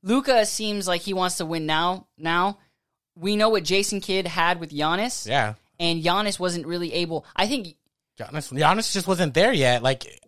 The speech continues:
Speaker 1: what,
Speaker 2: all
Speaker 1: what,
Speaker 2: development.
Speaker 1: what Kidd did though is he opened the potential for Giannis
Speaker 2: Mm-hmm.
Speaker 1: to be what he is now.
Speaker 2: Straight up.
Speaker 1: And Luka, I don't think he has to do that that much with Luka.
Speaker 2: No, so you start at a higher point. You're like,
Speaker 1: Yes.
Speaker 2: "Okay, we're gonna go from here now."
Speaker 1: So it's more,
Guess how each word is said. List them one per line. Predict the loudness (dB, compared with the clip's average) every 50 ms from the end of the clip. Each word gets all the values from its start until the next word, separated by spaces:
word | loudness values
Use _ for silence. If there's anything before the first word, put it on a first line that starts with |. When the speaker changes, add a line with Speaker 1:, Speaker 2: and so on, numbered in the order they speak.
| _ -2
Speaker 1:
what, | 0 0 0 4 6
Speaker 2:
all | 6 6
Speaker 1:
what, | 6 4
Speaker 2:
development. | 2 0 0 0 0 2 2
Speaker 1:
what | 2 2 2
Kidd | -2 -4 -4 -4 -2 0
did | 0 0 0 0 0
though | 2 2 2 2
is | -2 -4 -4
he | -6 -8 -8 -4 -2
opened | 0 0 0 0 -2 0 0 0
the | -2
potential | -2 -4 -8 -4 -4 -4 -4 -4 -4 -6 -8
for | -4 -2 0 0 0
Giannis | 2 0 0 0 0 -2 -4 -6 -8 -8
Speaker 2:
Mm-hmm. | -8 -8 -6 -6
Speaker 1:
to | -4 -4
be | -2 0 0 0 2
what | 2 2 0
he | 0 0 -2
is | -2 -2
now. | -2 -2 -2 -2 -2 -2 -4 -6
Speaker 2:
Straight | -6 -6 -4 -4
up. | -4 -4 -6 _ _ -4
Speaker 1:
And | 0 2 2 2 2 0 -2 -4 -8 _ _ _ _ _ _ _ _ _ _ _ -12
Luka, | -2 0 2 2 2 4 4 4 4 2 2 0
I | 2 2
don't | 2 0
think | -4 -6
he | -4 -2
has | 0 0 0 -2
to | -4
do | -4 -2 0
that | 2 2 2 2
that | 2 2 2
much | 0 -2 -2 -4
with | -8 -6
Luka. | -6 -6 -6 -2 -2
Speaker 2:
No, | 0 0
so | 0 0
you | -2 -2 -2
start | -2 0 2 2 4
at | 4 4
a | 2 2
higher | 2 2 2 2 0
point. | 0 0 -2 0 0 2
You're | 4
like, | 6 6
Speaker 1:
Yes. | 6 6
Speaker 2:
"Okay, | 4 4 2 2
we're | 2 2 2 2
gonna | 2 2 2
go | 0 0
from | 0 -2 -4
here | -2 -2 0 0 0
now." | 0 -2 -4 -6 -10 -10 -2
Speaker 1:
So | 0 0 2
it's | 2 2 0 2
more, | 2 2 4 6 6 6 4 2